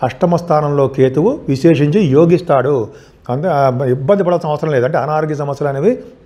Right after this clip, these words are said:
తక్కువ. నీచ భంగ రాజయోగం కూడా అయింది కాబట్టి తలవంతలంబగా వచ్చే ధనము మీకు ఎక్కువ ఉండడానికి అవకాశాలు ఉన్నాయండి. పైగా దూర ప్రాంత ప్రయాణాలు చేయడానికి కూడా అవకాశాలు ఉన్నాయి. అంతేకాకుండా యాన్సిస్ట్రల్ ప్రాపర్టీస్ ఉంటాయి కొంతమందికి,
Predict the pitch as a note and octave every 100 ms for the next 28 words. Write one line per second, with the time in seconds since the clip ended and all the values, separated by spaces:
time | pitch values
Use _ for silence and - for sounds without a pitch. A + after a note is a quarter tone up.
0 | - D3+ - - B2+ B2 G2 - - _
1 | - C#3 G3 F3+ F#3+ E3+ A#2 A#2 E3 G3
2 | G3 F#3 F3 E3 D#3+ D3 D3 C#3 C#3+ -
3 | - - C3 D3+ D#3 D#3 C#3+ D3 C#3+ C#3
4 | C3+ C3 C3 G2 G2+ A#2 A3+ A#3 F#3 D3+
5 | C3+ D#3+ D3+ C#3 D#3 - C3+ C#3 D3 B2+
6 | B2 B2 B2+ A2+ A#2 A2 G#2 A2 - -
7 | - - - - - - - - - C#3+
8 | D3 C3+ C3 - - A#2+ D#3 F3+ E3 D#3+
9 | C#3+ A#2+ D#3 F3+ E3+ D3+ C#3 C#3 F#3 B2
10 | C3+ B2 A#2+ A2+ A2+ F3+ A#3 - - -
11 | - B2+ F#3 D#3+ C#3+ C3 C3+ B2+ D#3 -
12 | - - C3 E3+ F3 E3 E3 E3 D#3 D3
13 | D3 D3 D3 - C3+ C3+ C3+ C3+ C#3 C3
14 | A#2